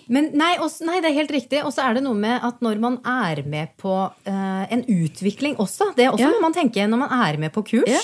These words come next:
Speaker 1: så er man faktisk med på en utvikling
Speaker 2: Ja.
Speaker 1: både i kurset og
Speaker 2: Ja.
Speaker 1: seg selv.
Speaker 2: Ja.
Speaker 1: Og tenk hvor fantastisk det kan være å kunne
Speaker 2: Mm.
Speaker 1: være med på en endring i et kurs.
Speaker 2: Mm. Ja, ikke sant?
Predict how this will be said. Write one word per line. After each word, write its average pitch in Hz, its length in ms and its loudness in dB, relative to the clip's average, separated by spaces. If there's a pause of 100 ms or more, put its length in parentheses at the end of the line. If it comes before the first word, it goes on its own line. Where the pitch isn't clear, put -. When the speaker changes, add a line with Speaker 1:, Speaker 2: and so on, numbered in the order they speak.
(120)
Speaker 1:
så - 180 -4
er 156 120 2
man 233 120 2
faktisk 226 400 -2
med 170 200 -2
på 208 80 -2
en 220 140 0
utvikling 202 560 0
Speaker 2:
Ja. - 60 4
Speaker 1:
både 175 320 4
i 185 40 -6
kurset 196 360 0 (320)
og 330 80 0
Speaker 2:
Ja. - 60 -2
Speaker 1:
seg 427 120 2
selv. - 220 -6 (400)
Speaker 2:
Ja. 175 140 -8
Speaker 1:
Og - 180 -4
tenk 339 160 2
hvor 370 100 2
fantastisk 269 600 0
det 170 140 0
kan 220 100 -2
være 226 380 2
å 240 140 -8
kunne 254 280 2
Speaker 2:
Mm. 220 40 -6
Speaker 1:
være 175 480 0
med 147 200 -6
på 190 80 -4
en 196 100 -4
endring 151 400 -4
i 147 80 -4
et 160 140 -8
kurs. 208 320 -8 (140)
Speaker 2:
Mm. 440 420 -2 (240)
Ja, 285 200 6 (380)
ikke 330 180 2
sant? 440 320 2